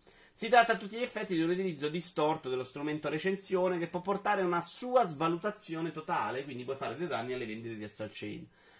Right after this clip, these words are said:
Fanno dunque bene coloro che impediscono di offrire questo spazio di discussione agli utenti per evitare le sue eventuali derive deteriori, come Epic Game Store e l'eShop Nintendo, ad esempio?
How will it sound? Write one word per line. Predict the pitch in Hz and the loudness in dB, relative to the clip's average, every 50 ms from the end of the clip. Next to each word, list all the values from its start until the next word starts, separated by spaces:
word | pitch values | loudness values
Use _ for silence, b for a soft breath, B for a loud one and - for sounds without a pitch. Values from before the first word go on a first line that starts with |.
| b b | b b
Fanno | - 180 190 220 | 2 4 4 4
dunque | 226 285 277 - 240 226 196 | 4 2 2 6 6 6 6
bene | 202 240 240 220 208 | 6 4 4 4 4
coloro | 180 196 196 214 214 196 180 | 6 6 6 6 4 4 4
che | 175 | 4
impediscono | 175 160 170 185 175 202 180 - - 170 160 | 2 2 2 0 0 0 -2 -2 -2 0 0
di | 165 | 0
offrire | 165 - - 190 185 175 160 | -2 -2 -2 0 0 2 0
questo | 156 156 - - 156 | 0 -2 -4 -6 -8
spazio | - - - - 180 180 180 - 175 | -8 -2 2 4 4 4 4 0 -4
di | 151 | -4
discussione | 147 151 151 - - 151 - - - 170 156 | -4 -4 -6 -6 -8 -10 -8 -4 -2 0 0
agli | 147 139 139 | 0 0 -2
utenti | 139 131 151 151 151 143 - 143 | 0 0 0 0 0 -2 -4 -4
per | 127 135 127 | -2 -2 -2
evitare | 131 135 143 165 160 151 | -2 -2 0 0 0 0
le | 139 135 | 0 -2
sue | 120 135 | -4 -4
eventuali | 131 135 135 131 123 - 151 151 147 139 | -4 -2 -4 -4 -4 -2 -2 -2 0 0
derive | 131 131 143 156 147 143 | 0 0 0 0 -2 -4
deteriori, | 135 135 131 135 135 131 143 156 151 139 131 139 143 151 b b b b b | -4 -4 -4 -4 -4 -4 -2 0 2 2 0 0 -4 -8 b b b b b
come | _ - 131 131 131 139 | _ -4 -2 0 2 0
Epic | 139 139 135 - | 0 -2 -4 -4
Game | 139 135 135 131 | -2 -2 -2 -2
Store | - - - 151 147 143 143 139 135 | -6 -2 0 2 2 4 2 0 0
e | - 139 135 | 0 0 -2
l'eShop | 127 127 135 127 120 - - - 147 143 - - | 0 -2 -6 -8 -8 -6 -2 0 0 0 0 -2
Nintendo, | 135 135 135 131 165 151 143 139 139 | -4 -4 -4 -2 -2 -2 0 0 -2
ad | 135 | -2
esempio? | 143 135 160 147 139 127 - 156 151 147 - | -2 -4 -6 -6 -6 -4 -4 -2 -2 -2 -4